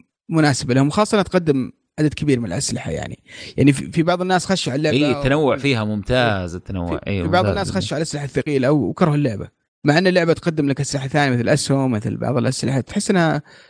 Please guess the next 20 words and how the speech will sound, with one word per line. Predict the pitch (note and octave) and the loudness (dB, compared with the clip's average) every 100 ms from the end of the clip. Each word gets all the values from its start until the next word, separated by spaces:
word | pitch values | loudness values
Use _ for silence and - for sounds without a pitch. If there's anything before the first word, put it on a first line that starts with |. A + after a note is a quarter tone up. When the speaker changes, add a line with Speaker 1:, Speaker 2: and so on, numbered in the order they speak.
| - | -4
Speaker 2:
والأسلحة | A2 C#3 G#2 G#2 | 0 2 2 2
Speaker 1:
آه، | |
Speaker 2:
الخفيفة | F#2+ G#2 A2+ G2 | 0 0 0 0
كمان. | E2+ F#2 F2 | -4 -2 -2
Speaker 1:
الأسلحة | D#3+ C#3 | 0 0
Speaker 2:
إيه. | B2+ | 0
Speaker 1:
الخفيفة | C#3+ C#3+ D#3+ D3 | -4 -4 -4 -4
مناسبة | C3+ D#3+ E3+ D3 D3 | -4 0 0 0 0
ل-، | C#3 C3+ G#2+ D#2+ | 2 2 0 -2
لنوعية | E2 C#3+ C#3+ D3+ | -4 -2 2 2
ثانية | C3 C#3 C3 | 0 0 -2
من | A2+ | -2
اللاعبين. | A#2 A2 G2+ G2+ - - _ | -2 -2 -4 -8 -10 -20 _
فما | - D3 D#3 D#3 D#3 D#3 G#3+ | -2 0 2 2 4 4 2
أدري، | F4+ E3 | 0 -2
أحس | G3+ C#4+ | -2 -2
إن | D4+ A#3+ F#3+ E3 C#3 - _ _ - | 0 0 0 0 -2 -10 _ _ -4
اللي | E3 | 0
مهتم | F3 E3+ A#3+ A3+ | 2 2 2 2
بأل-، | G#3 E3 C#3+ | 0 0 -4